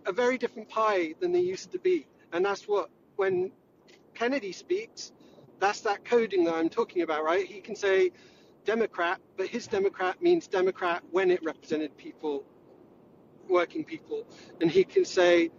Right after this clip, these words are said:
although very much I'd like to see him pushed on, um, to, to give, uh, more concessions on, uh, you know, working class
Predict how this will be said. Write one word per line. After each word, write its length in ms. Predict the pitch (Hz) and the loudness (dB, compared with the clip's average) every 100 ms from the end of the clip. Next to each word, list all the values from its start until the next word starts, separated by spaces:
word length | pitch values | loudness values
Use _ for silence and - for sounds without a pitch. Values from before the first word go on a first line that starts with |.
| - - | -14 0
although 460 | 202 220 247 254 214 _ _ _ - 202 | 2 4 2 0 -4 _ _ _ -4 0
very 120 | 208 | 2
much 320 | 208 214 - | 0 -4 -4
I'd 140 | 190 180 | -8 -6
like 200 | 180 - | -8 -8
to 60 | |
see 220 | - 196 175 | -16 -10 -8
him 160 | 175 | -8
pushed 380 | - 185 - - | -8 -8 -8 -4
on, 320 | 170 170 165 - - - - 175 | 0 0 -2 -8 -20 -20 -12 -2
um, 380 | 160 160 156 160 - | 0 0 -4 -10 2
to, 220 | 190 165 | 4 4
to 220 | - - | 0 0
give, 280 | 180 185 175 - - - - - - - - - | 4 4 4 -4 -20 -20 -20 -20 -20 -20 -20 -8
uh, 220 | 165 160 | -2 -2
more 240 | 160 185 180 | 4 6 6
concessions 880 | - - 202 175 392 370 180 - - - - - | 2 -8 -8 -4 -2 0 -2 -6 -20 -20 -20 -4
on, 500 | 175 175 165 165 160 _ _ _ _ - - | 0 2 0 -2 -6 _ _ _ _ -20 -10
uh, 240 | 160 156 156 | -6 -4 -2
you 200 | 175 175 | 2 2
know, 100 | 160 | 2
working 360 | 185 165 - | 0 -2 -8
class 480 | - 175 165 - - | -2 0 0 -4 -12